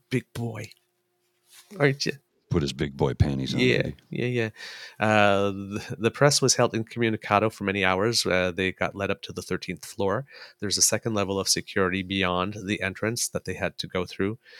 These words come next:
Speaker 1: And then they went to the courtroom. Uh, Secret Service and U S Marshals were present.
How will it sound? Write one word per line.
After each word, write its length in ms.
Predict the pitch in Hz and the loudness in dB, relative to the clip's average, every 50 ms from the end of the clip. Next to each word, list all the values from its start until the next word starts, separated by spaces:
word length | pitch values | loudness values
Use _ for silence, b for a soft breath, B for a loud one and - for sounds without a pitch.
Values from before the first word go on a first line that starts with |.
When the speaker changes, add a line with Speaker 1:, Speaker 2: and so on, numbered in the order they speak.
| B B B B B | B B B B B
Speaker 1:
And 160 | - 95 92 92 | -8 -6 -4 -4
then 80 | 92 | -2
they 100 | 90 90 | -2 -2
went 200 | 87 87 80 73 - | -2 -2 -2 -4 -6
to 100 | - - | -6 -6
the 80 | - | -6
courtroom. 680 | - - - - 107 - - 110 117 120 127 131 - 107 | -8 -4 0 0 0 0 0 0 0 0 0 -2 -4 -6
Uh, 240 | 98 98 92 87 82 | -6 -4 -4 -2 2
Secret 380 | - - - 107 - - 85 - | 2 2 2 0 -4 -4 -4 -2
Service 380 | - 98 90 85 92 87 - | 0 0 0 0 0 0 0
and 80 | - 95 | 0 0
U 100 | 92 92 | -2 -2
S 160 | 92 - - | -2 -2 -2
Marshals 380 | - 92 90 - - 90 90 95 | -2 -2 -2 -2 -4 -6 -6 -6
were 100 | 90 78 | -8 -8
present. 540 | - - 95 98 98 107 123 127 139 139 | -2 0 0 0 2 0 0 0 0 -4